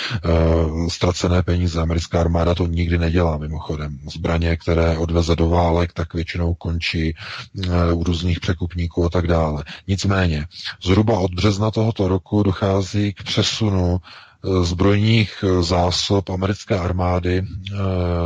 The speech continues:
v takzvané pouštní úpravě, to znamená, eh, tanky, které se účastnily iráckých operací, transportéry, eh, tak jsou pomocí lodí přepravovány tady do německého Hamburku. A to, co probíhá,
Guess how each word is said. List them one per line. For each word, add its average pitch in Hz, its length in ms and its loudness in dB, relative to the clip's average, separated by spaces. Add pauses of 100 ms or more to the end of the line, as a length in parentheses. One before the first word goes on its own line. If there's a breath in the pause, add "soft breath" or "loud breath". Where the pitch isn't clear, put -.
(140)
v 85 100 -8
takzvané 92 480 2
pouštní 90 440 -4
úpravě, 87 520 0
to 87 80 -2
znamená, 87 500 0
eh, - 580 -10 (500)
tanky, 92 440 -2
které 87 340 0
se 87 360 0 (240 loud breath)
účastnily 90 640 -2
iráckých 85 520 -2
operací, 90 720 0
transportéry, 87 1040 0
eh, - 560 -8
tak 90 180 -2
jsou 113 260 4
pomocí 117 440 0
lodí 92 460 2
přepravovány 101 800 0
tady 95 280 -2
do 95 120 0
německého 95 640 0
Hamburku. 87 600 0 (1040 loud breath)
A 82 380 2
to, 113 100 0
co - 160 0
probíhá, 90 640 2